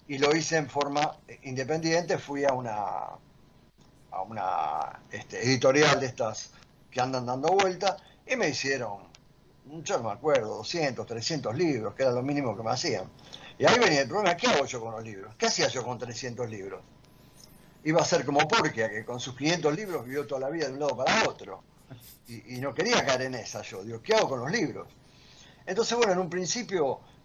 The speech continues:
cuando terminaba el taxi, iba a las librerías.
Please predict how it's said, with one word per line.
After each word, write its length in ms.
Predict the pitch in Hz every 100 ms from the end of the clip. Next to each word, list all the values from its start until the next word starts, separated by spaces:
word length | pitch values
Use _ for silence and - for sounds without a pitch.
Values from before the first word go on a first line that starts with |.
| -
cuando 240 | 143 143
terminaba 380 | 143 143 175 185
el 80 | 156
taxi, 260 | 214 -
iba 100 | 160 143
a 20 |
las 160 | 123
librerías. 1080 | 123 135 131 208 208 175 139 123 117 120 -